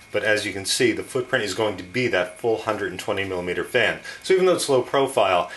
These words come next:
it's not going to be very diminutive in the case. Taking a look at the bottom,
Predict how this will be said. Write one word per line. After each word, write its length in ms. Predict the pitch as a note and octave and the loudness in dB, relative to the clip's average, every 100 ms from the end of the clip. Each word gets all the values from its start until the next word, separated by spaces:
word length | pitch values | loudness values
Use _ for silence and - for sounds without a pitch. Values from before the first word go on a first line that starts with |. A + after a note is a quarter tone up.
| - | -14
it's 220 | G#2+ G#2 A2 | -8 -6 -4
not 480 | G2+ A2 B2 - | -4 0 2 0
going 240 | - A2 G#2 | -2 -4 -4
to 80 | G2+ | -8
be 360 | F#2 A2 F#2+ | 0 0 0
very 260 | F2+ G2+ F#2+ | -2 0 2
diminutive 460 | F#2+ F#2+ F#2 F2+ E2+ | 0 -2 -4 -4 -6
in 120 | E2 | -8
the 80 | E2 | -6
case. 580 | - A2+ D2+ - - - - - - - - - - | 0 0 0 -2 -6 -10 -20 -20 -20 -14 -12 -12 -6
Taking 240 | - F#2 | -2 -2
a 80 | G2 | 0
look 160 | F#2+ F#2 | -2 -4
at 80 | F#2+ | -4
the 60 | |
bottom, 380 | F#2+ A2+ B2 A#2+ | 2 2 2 0